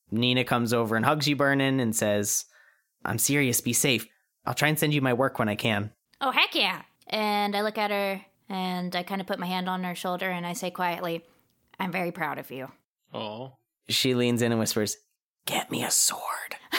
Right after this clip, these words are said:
Speaker 2: <laughs> Oh, yeah, definitely. First thing.
Speaker 1: Thanks.
Speaker 2: So then, if nobody has any suggestions as to where we're gonna go
Speaker 3: Are, are we still going into the city?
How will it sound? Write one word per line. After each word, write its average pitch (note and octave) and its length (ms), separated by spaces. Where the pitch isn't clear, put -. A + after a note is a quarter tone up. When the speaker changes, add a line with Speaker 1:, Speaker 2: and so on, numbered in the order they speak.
Speaker 2:
<laughs> - 220
Oh, F3+ 920
yeah, F#3 360
definitely. E3 840
First A#3+ 280
thing. A3 320
Speaker 1:
Thanks. - 460
Speaker 2:
So - 220
then, A#3 480
if A#3 180
nobody C#4+ 360
has A3+ 340
any G#3 280
suggestions G3 520
as E3+ 120
to F3 100
where E3+ 160
we're E3 100
gonna D3+ 220
go G3 600
Speaker 3:
Are, C3 300
are B2+ 80
we C#3 240
still C3+ 400
going B2+ 260
into B2 140
the G#2+ 100
city? A#2+ 400